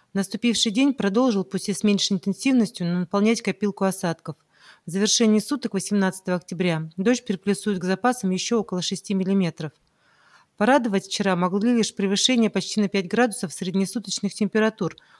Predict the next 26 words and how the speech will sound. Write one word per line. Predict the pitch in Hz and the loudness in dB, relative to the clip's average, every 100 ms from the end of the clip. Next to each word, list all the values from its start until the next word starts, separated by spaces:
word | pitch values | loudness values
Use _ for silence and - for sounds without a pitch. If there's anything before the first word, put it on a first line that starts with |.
| _ - | _ -6
над | 185 | -4
октябрьскими | 190 - 202 165 - 196 | -4 -2 -2 -2 -4 -2
многолетними | 180 185 180 190 196 180 180 | 0 0 0 0 0 -2 -2
показателями. | 185 - 185 180 - 156 147 147 - _ - - _ | -4 -2 0 0 -2 -8 -6 -8 -14 _ -20 -20 _
Воздух | 196 262 220 208 | -2 0 0 -4
в | |
Санкт-Петербурге, | - 208 185 - 202 196 254 233 180 143 _ | 0 0 0 -4 -2 0 -2 0 -4 -6 _
возможно, | 180 196 220 208 202 | -2 2 2 2 0
крайний | 220 214 220 | 2 4 4
раз | 208 170 | 2 0
в | |
текущие | - - 185 - | -6 -6 -4 0
месяцы, | 185 175 - - 151 | 0 0 -4 -14 -10
прогрелся | 175 175 202 254 220 | -6 -2 0 0 -2
до | 175 | -6
плюс | - 202 - | -2 -4 -2
тринадцати. | 196 190 160 - - - 147 _ _ _ _ _ _ _ | -2 0 -2 -6 -16 -16 -16 _ _ _ _ _ _ _
Однако | 185 214 214 | 0 2 2
порывистый | 214 226 240 214 226 | 0 2 2 2 -2
западный | 185 214 220 214 | 0 0 2 2
ветер, | 226 254 196 | 2 0 -4
превышающий | - 185 185 - 185 - - | -2 -2 -2 -2 0 -2 -4
пятнадцать | 190 196 180 - | -4 -2 -2 -2
метров | 190 180 | -4 -4
в | - | -8
секунду, | 196 - 185 160 | -8 -2 -2 -2